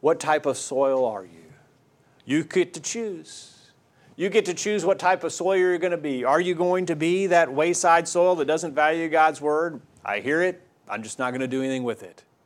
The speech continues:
This, the devil will help you out with that, won't he? If you don't wanna do it, the devil's gonna help you out. He'll come take that seed away, but you don't have to worry about it anymore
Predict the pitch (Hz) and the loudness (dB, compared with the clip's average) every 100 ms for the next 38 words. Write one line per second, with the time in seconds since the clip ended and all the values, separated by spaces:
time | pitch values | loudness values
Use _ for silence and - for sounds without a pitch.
0 | _ _ _ _ _ _ _ _ - - | _ _ _ _ _ _ _ _ -16 -12
1 | 113 120 139 185 156 127 147 131 135 143 | -6 0 2 2 0 0 -2 0 0 0
2 | - 101 101 104 110 90 82 - - _ | -4 -10 -8 -8 -12 -14 -20 -20 -20 _
3 | _ _ _ - - - 120 202 233 226 | _ _ _ -20 -20 -10 4 8 8 8
4 | 214 185 226 190 147 175 202 165 165 151 | 6 6 6 6 4 4 4 2 -2 0
5 | 170 170 185 156 170 180 170 160 156 156 | 0 2 2 2 0 -2 0 -2 0 -2
6 | 160 175 170 156 139 151 147 147 135 117 | -2 0 2 2 0 -2 -4 -2 -2 -2
7 | 101 101 95 92 87 85 82 | -6 -10 -12 -18 -20 -20 -20